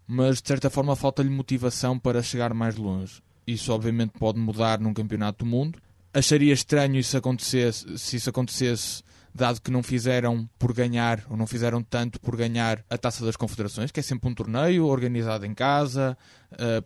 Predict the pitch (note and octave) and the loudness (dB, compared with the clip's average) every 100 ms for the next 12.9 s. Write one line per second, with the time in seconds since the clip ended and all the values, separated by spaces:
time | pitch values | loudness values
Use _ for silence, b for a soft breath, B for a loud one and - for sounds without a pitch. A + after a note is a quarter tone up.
0 | _ - B2+ A2+ - - C3 A2 A#2 A#2 | _ -8 -4 -4 -6 -4 -2 0 -2 -2
1 | A2+ - G#2 B2+ E3+ - - A2+ A#2 B2 | -6 -4 -4 -4 -6 -14 -10 -4 0 0
2 | C3+ B2+ B2+ B2+ - - B2+ B2 B2 A2+ | 2 4 4 2 0 -2 0 2 0 2
3 | B2 B2 A#2 A#2+ A#2 A2+ A2+ - - A2+ | 2 0 0 2 2 0 -6 -12 -4 -2
4 | A2 A2+ A#2 B2 - - C#3+ C3+ - C3 | 0 0 0 -2 -10 -2 0 0 0 0
5 | C3 C3 C#3 C3 C3+ C3 B2+ B2 B2 C#3 | 0 0 0 -2 -2 -2 -4 -2 0 0
6 | C3 C#3 C3+ - b D3 - - D3+ D#3 | 0 -2 -2 -4 b -4 0 2 4 4
7 | D3 C#3+ D3 D3+ C#3 C#3+ C3 - C3 C3+ | 2 2 2 2 4 2 2 -4 -2 2
8 | B2+ A#2 A2 - - - - C3 C3 C3 | 4 2 -2 -10 -10 -8 -4 0 0 0
9 | C3+ C3 C3 C3 B2+ A#2+ A#2 A2+ A#2 A#2+ | 0 0 -2 0 0 0 -2 -2 0 0
10 | C3 D#3+ _ C3+ - C3+ B2 - C3+ A#2 | -2 -6 _ 0 4 2 2 0 0 0
11 | - C3 B2+ A#2+ C3+ C#3+ C3 B2+ C3 C3+ | -2 4 4 4 0 0 0 2 0 0
12 | B2+ B2 C3 B2+ C3 A#2+ A#2 A2+ A2 | -2 -2 -2 -2 -2 0 0 -2 -6